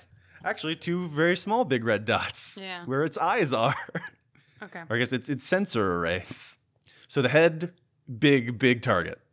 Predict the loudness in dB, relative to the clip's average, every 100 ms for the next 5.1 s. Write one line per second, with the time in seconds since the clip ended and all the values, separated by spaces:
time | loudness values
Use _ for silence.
0 | _ _ -8 -8 -8 _ _ _ _ _
1 | _ _ _ _ _ -6 -2 -2 -2 -6
2 | 2 6 6 4 0 -2 -6 -8 -8 _
3 | _ _ _ _ -4 -4 -4 -8 _ _
4 | 0 0 2 4 4 2 -2 -2 -8 -10